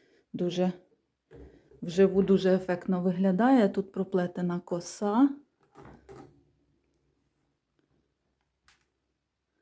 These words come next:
Міцна, надійна. Це вже нарізала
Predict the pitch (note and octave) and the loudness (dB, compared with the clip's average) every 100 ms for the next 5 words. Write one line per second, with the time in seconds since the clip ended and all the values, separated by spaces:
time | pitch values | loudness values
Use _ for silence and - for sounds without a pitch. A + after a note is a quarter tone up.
0 | _ _ - G3 F3+ - A3 B3 B3+ G3+ | _ _ 0 2 2 2 4 6 6 4
1 | F3 F#3 A#3 A#3 G#3+ G3 - - - - | 2 2 6 6 4 -2 -10 -20 -20 -20
2 | - F#3 E3 F3 F3 F3 E3+ F3 E3+ | -4 -4 -2 -2 -2 0 2 2 2